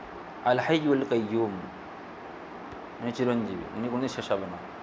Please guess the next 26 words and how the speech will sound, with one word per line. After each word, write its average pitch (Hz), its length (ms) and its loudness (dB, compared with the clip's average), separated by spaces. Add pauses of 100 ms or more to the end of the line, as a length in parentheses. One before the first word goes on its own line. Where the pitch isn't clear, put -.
(320)
আর 107 40 4
যিনি 120 200 2
শেষ 143 220 2
হবে 147 100 6
না, 147 120 10
কালামও 131 320 10
কোনোদিন 147 300 6 (460)
শেষ 120 180 0
হবে 98 180 2
না। 92 120 -4 (920)
এবার 135 340 12 (1080)
শেষ - 240 -4
কথা 147 140 8
হচ্ছে 139 220 6
এইটাই, 127 340 8 (4000)
আল্লাহ 139 260 12
পাক 143 240 12
কালামুল 131 360 12
শরীফের 131 500 4 (300)
মায়দার, 123 540 8 (1400)
সূরা 131 140 10
মায়দা 131 280 10
দুই 127 120 8
নম্বর 131 220 8
আয়াতে 131 180 10
বলেছেন, 127 420 6